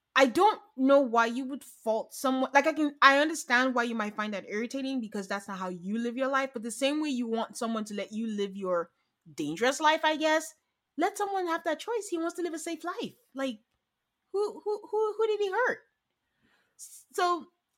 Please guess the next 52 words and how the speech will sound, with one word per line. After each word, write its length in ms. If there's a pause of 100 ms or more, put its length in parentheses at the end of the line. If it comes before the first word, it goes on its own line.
Lindsay 340
asked, 400
you 100
know, 240
"You 220
were 80
at 100
the 80
wedding. 380
What 160
did 120
you 80
think 240
of 100
him 160
at 100
the 80
wedding?" 400
And 100
the 60
friend 280
is 120
like, 220
"Oh, 160
she 160
smiled 400
a 80
lot. 460
He 60
seemed 200
like 160
a 60
really 200
nice 240
guy. 260
Like, 140
he 60
seemed, 280
he 160
knows 240
how 80
to 60
have 220 (100)
fun, 320 (400)
but 100
he 140
seemed 360
bland, 520 (180)
like 280
white 400
bread." 420 (760)
Lindsay 300